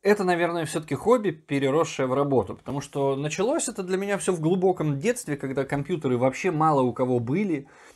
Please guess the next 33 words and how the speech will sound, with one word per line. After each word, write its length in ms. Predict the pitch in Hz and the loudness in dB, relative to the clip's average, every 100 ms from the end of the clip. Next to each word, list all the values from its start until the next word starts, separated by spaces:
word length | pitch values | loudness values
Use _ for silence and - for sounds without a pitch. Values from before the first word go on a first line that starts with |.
| _ | _
И 80 | 135 | -6
чтобы 240 | 127 151 135 | -2 -2 -2
какие-то 340 | 135 151 127 | -2 0 0
там 360 | 131 120 113 113 | 0 -2 -2 2
дети 460 | 139 196 185 131 | 2 2 2 0
имели 260 | 123 131 131 | 2 2 2
доступ 400 | 131 151 139 90 | 2 0 0 -8
до 80 | 120 | -8
какого-то 380 | 127 147 123 120 | -4 -2 -2 -2
там 160 | 127 | -4
компьютера, 680 | 123 117 107 123 185 170 120 | -2 -4 0 2 2 2 0
стоящего 540 | - 120 123 - 113 | 0 0 0 -2 -6
ещё 220 | 113 - | -6 -2
и 40 | 120 | 0
у 160 | 123 | 2
них 320 | 135 135 117 110 | 4 4 2 2
дома, 440 | 151 185 143 - - - - | 4 6 2 -4 -14 -20 -6
ну, 80 | 180 | -2
это 100 | 180 | 2
были 200 | 175 170 | 4 2
крайне 500 | 156 156 160 127 113 | 4 4 6 4 0
редкие 380 | 117 110 - 110 | -4 -6 -6 -10
случаи. 560 | - 214 226 - 107 - - - - | -4 -4 -4 -8 -12 -14 -20 -14 0
Но 140 | 131 | 2
мне 240 | 156 226 262 | 4 2 2
повезло 400 | 202 180 196 185 | 2 2 2 4
родиться 420 | 160 180 156 131 | 4 2 -4 -2
в 60 | 127 | -2
очень 280 | 127 117 | -4 -4
уникальном 540 | 113 120 123 123 113 113 | -4 -4 0 0 -2 -4
месте. 380 | 151 196 156 107 | -2 -2 -4 -12
То 100 | 110 | -12
есть, 180 | 104 | -14